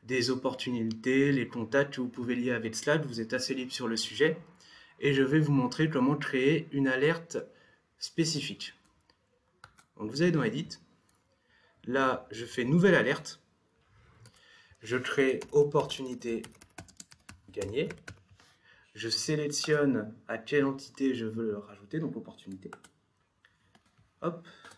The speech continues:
Et bien évidemment, je veux que l'étape soit à fermer, gagner. On clique sur Finish afin de bien enregistrer.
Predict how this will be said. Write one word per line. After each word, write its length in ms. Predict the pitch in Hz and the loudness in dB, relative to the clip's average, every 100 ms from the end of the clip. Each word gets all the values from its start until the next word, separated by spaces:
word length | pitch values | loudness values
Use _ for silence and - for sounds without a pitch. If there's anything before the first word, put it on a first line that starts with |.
| _ _ - _ _ - - - - - - _ - | _ _ -20 _ _ -20 -20 -20 -20 -20 -20 _ -6
Et 120 | 135 | -2
bien 180 | 131 123 | 0 0
évidemment, 600 | 117 110 110 127 139 - | -2 -2 0 -2 -4 -8
je 140 | 117 | -8
veux 260 | 113 117 131 | -6 -4 -4
que 100 | - | -4
l'étape 480 | 117 110 123 123 - _ _ - | -6 -4 -4 -4 -8 _ _ -8
soit 460 | - - 113 113 123 | -8 -6 -8 -6 -4
à 240 | 123 - - _ _ _ - - - _ _ | -4 -6 -14 _ _ _ -18 -18 -20 _ _
fermer, 640 | - - 113 120 143 143 - _ _ _ _ _ _ _ _ _ _ _ _ _ - | -12 -6 -4 0 0 -2 -10 _ _ _ _ _ _ _ _ _ _ _ _ _ -12
gagner. 340 | 113 117 104 107 _ _ _ _ _ _ _ _ _ - - _ _ _ _ _ _ _ _ _ _ _ _ _ | -6 -4 -4 -8 _ _ _ _ _ _ _ _ _ -20 -20 _ _ _ _ _ _ _ _ _ _ _ _ _
On 100 | 123 | -8
clique 220 | 123 139 | -6 -4
sur 180 | - 131 | -2 -4
Finish 380 | - 135 139 139 | -2 2 4 2
afin 220 | 127 117 | -2 -4
de 80 | 110 | -4
bien 180 | 110 117 | -2 -2
enregistrer. 600 | 110 107 - - 143 | -4 -6 -6 -4 -4